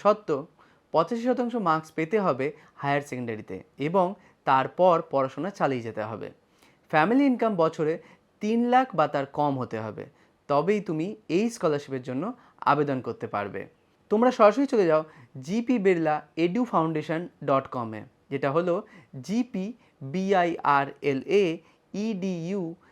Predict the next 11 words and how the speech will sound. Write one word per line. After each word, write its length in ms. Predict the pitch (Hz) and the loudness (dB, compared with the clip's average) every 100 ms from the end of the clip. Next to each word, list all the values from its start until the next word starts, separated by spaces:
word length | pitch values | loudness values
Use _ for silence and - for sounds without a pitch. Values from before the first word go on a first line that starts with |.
| _ _ _ - | _ _ _ 2
এফওইউএনডিএটিআইওএন 3000 | 220 233 - 180 180 165 156 156 - - 190 175 185 - _ - 131 185 220 175 165 - - 220 226 214 170 165 156 180 233 _ - 135 | 2 0 -2 0 0 0 -2 -4 -6 -2 0 0 -6 -14 _ -16 -6 -4 0 0 -2 -6 -8 2 4 4 2 0 0 -4 -8 _ -10 0
ডট 200 | 139 135 - | 2 2 -4
কম। 160 | 110 131 - _ - | -12 -12 -20 _ 6
এই 60 | 214 | 8
ওয়েবসাইটটা 480 | 196 214 - 311 269 208 | 8 8 6 4 8 8
ওপেন 180 | 240 254 | 6 6
করলেই 280 | 247 185 180 190 | 4 4 0 -2
তোমরা 200 | 180 180 - | -2 -2 0
সব 180 | 202 220 220 | 4 4 4
তথ্য 220 | 175 160 - 185 - _ - 143 | -2 -2 -4 -8 -10 _ -4 -4
একসাথে 300 | - 160 | -4 -4